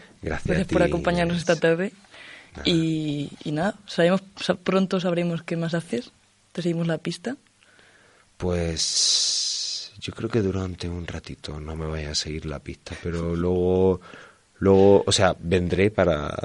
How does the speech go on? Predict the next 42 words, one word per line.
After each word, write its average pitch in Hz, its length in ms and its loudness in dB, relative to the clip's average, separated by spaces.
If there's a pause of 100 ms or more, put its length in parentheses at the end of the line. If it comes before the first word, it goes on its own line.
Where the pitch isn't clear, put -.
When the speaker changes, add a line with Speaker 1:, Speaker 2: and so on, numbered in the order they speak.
(160)
Speaker 1:
para 76 220 -4
ciertos 90 400 -4
talleres 85 340 0
que 90 120 -4
se - 120 -4
van 82 200 -2
a - 20 0
impartir 82 440 -4
aquí 85 260 -2
desde 80 340 -2
la 78 80 -2
U 76 80 -6
C - 160 -8
L 78 120 -4
M 78 280 -4
de 76 120 -2
Arte 73 240 -6
Sonoro 80 460 -6 (720)
y 76 640 -2
voy 73 200 -4
a 71 40 -4
estar 69 260 -8
siguiendo 76 440 -6
paseándome 73 560 -6
por - 240 -12
Cuenca, 76 400 -8
o 98 40 -8
sea, - 200 -10
se - 160 -10
me 76 80 -8
puede 80 260 -4
encontrar 78 500 -6
aquí, 80 320 -10 (760)
pero 87 840 0
ahora 85 220 -2
mismo 85 260 0
mis 80 180 -4
directrices - 640 -10
van 71 160 -8
por 71 160 -12
otro - 260 -12
lado. 69 380 -10